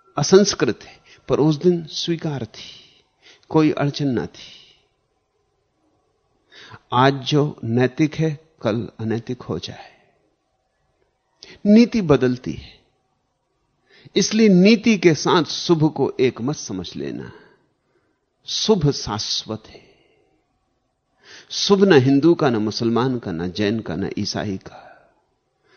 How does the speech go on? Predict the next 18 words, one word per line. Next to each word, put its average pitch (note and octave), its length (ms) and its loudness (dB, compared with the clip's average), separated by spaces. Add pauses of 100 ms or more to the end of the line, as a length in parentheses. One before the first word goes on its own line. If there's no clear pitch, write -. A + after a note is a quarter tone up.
(280)
शुभ G3 540 0
तो A3+ 120 4
परमात्मा C#3 840 -2
से E3+ 200 -2
संबंधित A2+ 720 -6
होने F#2+ 240 -6
का F2 140 -10
नाम E2 320 -10
है। A#2 200 -20 (1600)
शुभ G3+ 440 2
सांसारिक E3 800 0
धारणा B2+ 420 0
नहीं G#2+ 300 0
है, F2 120 -16 (600)
न F3 220 6
सामाजिक D3+ 720 2
धारणा F#2+ 480 -6
है। - 140 -20